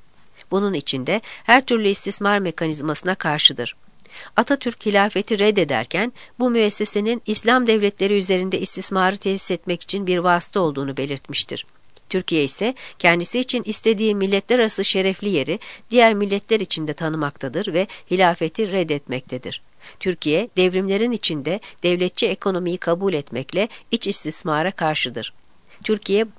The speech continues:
Batı'nın ülke üzerindeki bütün iktisadi haklarını reddetmekle Batı'nın Doğu üzerindeki istismarına karşıdır. Görüldüğü gibi Türk devrimi sadece belirli konulardaki değişimlerden ibaret değildir.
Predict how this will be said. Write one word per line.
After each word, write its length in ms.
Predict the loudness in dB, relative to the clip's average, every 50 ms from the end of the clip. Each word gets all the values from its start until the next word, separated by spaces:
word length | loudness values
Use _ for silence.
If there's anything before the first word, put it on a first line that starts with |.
| -20 -6 0
Batı'nın 460 | 0 0 2 0 -2 0 -2 -2 -2 -2
ülke 340 | -2 -2 0 2 4 4 4
üzerindeki 580 | 4 4 4 4 4 0 -2 -2 -2 -4 -4
bütün 220 | -4 -4 -4 -2 -2
iktisadi 580 | -2 -2 -2 -2 0 2 4 4 4 2 2
haklarını 540 | 2 2 0 0 0 -2 -2 -2 -2 -4 0
reddetmekle 760 | 0 0 2 2 0 -2 -2 -8 -10 -10 -6 -4 -2 -2 -2 -4 -8 -20 -14 -6 -2
Batı'nın 460 | -2 -2 -2 -2 -2 -2 -2 -2 0
Doğu 200 | 0 2 2 2
üzerindeki 600 | 2 2 2 2 0 2 0 -2 -4 -6 -6 -6
istismarına 680 | -8 -6 -6 -6 -8 -8 -4 0 0 0 2 0 -2 -4
karşıdır. 640 | -2 -2 -2 0 0 -2 -4 -4 -6 -10 -10 -12 -14 -20 -20 -20 _ -20 -20 -20 -20 -20 -20 -20 -20 -20 -20 -20 -8 0
Görüldüğü 400 | 4 6 6 6 4 2 2 2
gibi 280 | 2 2 0 -4 -4 -4
Türk 280 | -4 -4 -4 -4 0 0
devrimi 420 | 0 0 0 -4 -6 -6 -6 -8 -10 -14 -20 -20 -20 -16
sadece 520 | -4 2 4 6 6 6 4 2 2 4 4
belirli 340 | 4 4 4 2 2 0 -2
konulardaki 760 | -2 -2 0 0 2 2 2 2 2 -2 -4 -6 -4 -4
değişimlerden 680 | -2 0 0 0 0 -2 -2 0 0 0 0 0 0 0
ibaret 480 | 0 0 0 0 0 2 0 -2 -4 -4
değildir. 420 | -4 -2 -2 -2 -4 -6 -8 -10